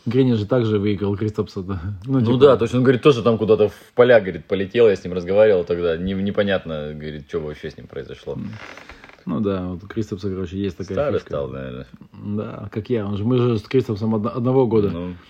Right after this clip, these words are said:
Speaker 1: Кстати, если кто не знает, э, номер восемьдесят,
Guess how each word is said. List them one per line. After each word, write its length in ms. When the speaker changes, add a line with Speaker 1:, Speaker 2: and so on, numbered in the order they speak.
Speaker 1:
Кстати, 260
если 220
кто 160
не 120
знает, 440
э, 540
номер 340
восемьдесят, 560